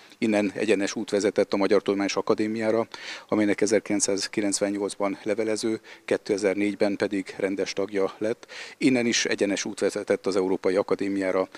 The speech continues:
amelynek kétezer-hétben rendes tagja lett. Elismerése is a Magyar Tudományos Akadémiához kötik, hiszen ezerkilencszázkilencvenhatban akadémiai díjat, kétezer-tízben pedig Széchenyi díjat kapott.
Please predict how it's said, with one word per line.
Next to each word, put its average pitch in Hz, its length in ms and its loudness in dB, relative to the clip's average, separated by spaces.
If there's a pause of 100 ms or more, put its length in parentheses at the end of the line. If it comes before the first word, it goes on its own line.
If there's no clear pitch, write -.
(220)
amelynek 98 520 -2
kétezer-hétben 92 960 0 (100)
rendes 95 480 -2
tagja 101 380 -4 (220)
lett. 92 320 -2 (1200)
Elismerése 110 600 6
is 107 160 2
a 117 40 0
Magyar 107 260 2
Tudományos 101 340 0
Akadémiához 101 800 0
kötik, 110 340 0
hiszen 104 420 -2
ezerkilencszázkilencvenhatban 101 1300 -2
akadémiai 98 500 2
díjat, 113 420 0 (340)
kétezer-tízben 98 840 -2
pedig 95 240 -2
Széchenyi 98 560 -4 (160)
díjat 98 380 -2 (160)
kapott. - 420 -2